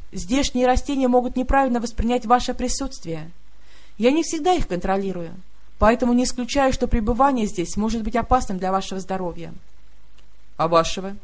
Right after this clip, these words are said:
испытующе прищурился командир. "Мне ничего не грозит. Ни по воле владыки, ни вопреки ей. Конечно, отношения с местным знаком у меня довольно своеобразные,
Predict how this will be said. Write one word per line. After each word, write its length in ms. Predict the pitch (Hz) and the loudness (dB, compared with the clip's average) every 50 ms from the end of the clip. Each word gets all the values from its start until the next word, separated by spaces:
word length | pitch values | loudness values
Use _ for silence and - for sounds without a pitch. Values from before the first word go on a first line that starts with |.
| - - - - - - - - - - - - - - | -10 -12 -12 -12 -12 -12 -12 -12 -12 -12 -12 -10 -10 -6
испытующе 560 | - - - - 196 - 202 202 190 - - | -6 -6 -4 -4 -2 -2 -2 -2 -2 -4 -4
прищурился 540 | - 185 190 - 196 185 190 185 - - 185 | -4 -4 -4 -2 -2 -2 -2 -2 -2 -2 -4
командир. 480 | - 185 185 180 175 170 170 170 170 170 170 - - - - - - - - - - - - - - - - - - | -4 -4 -4 -4 -4 -6 -8 -10 -10 -10 -10 -10 -10 -10 -12 -12 -12 -12 -12 -12 -12 -12 -10 -12 -12 -12 -12 -10 -4
"Мне 260 | 196 214 226 247 269 | 0 2 2 4 2
ничего 380 | 294 330 311 - - 349 339 349 | 2 0 0 0 -2 0 0 0
не 100 | 320 233 | 0 0
грозит. 380 | 180 185 180 175 - - 170 - - - - - - - - - - - - - - - - - | -2 -2 -2 -4 -4 -8 -10 -10 -12 -12 -12 -12 -12 -10 -10 -10 -12 -12 -12 -12 -12 -12 -6 0
Ни 140 | 202 240 269 | 0 2 4
по 180 | - 320 330 | 6 4 6
воле 280 | 330 370 381 349 277 214 | 6 6 6 6 4 2
владыки, 600 | 208 208 202 190 196 233 240 - - - 208 208 - - - | 2 2 0 0 0 -4 -6 -6 -8 -10 -10 -10 -8 -4 0
ни 120 | 202 220 | 0 0
вопреки 400 | 214 226 - 214 226 - - 226 | 0 0 -2 -2 -2 -2 -4 -4
ей. 380 | 226 196 185 190 190 190 185 - - - - - - - - - - - - - - - - - - | -4 -2 -2 -4 -4 -4 -6 -10 -10 -10 -12 -12 -12 -12 -12 -12 -12 -12 -12 -12 -12 -12 -12 -8 -2
Конечно, 360 | - 233 254 302 302 - 285 | 0 2 6 6 6 4 4
отношения 460 | 277 277 285 294 - - 330 320 330 | 2 4 4 4 4 4 2 2 2
с 80 | 330 - | 2 2
местным 320 | 320 339 339 - 220 208 | 2 2 0 0 -2 -2
знаком 380 | 190 202 196 190 196 - 185 - | 0 2 0 0 0 0 -4 -2
у 60 | 196 | 0
меня 200 | 214 226 262 277 | 2 2 2 2
довольно 640 | 240 269 254 240 277 285 254 262 262 262 254 233 - - - - - - - - - - | 2 2 2 2 0 0 2 2 2 2 2 0 -4 -8 -10 -12 -12 -12 -12 -10 -10 -8
своеобразные, 960 | 277 - - 349 370 381 359 311 196 180 180 160 160 156 - 160 160 160 160 | -6 -6 -2 2 4 6 6 6 4 2 0 0 -2 -4 -6 -8 -8 -10 -10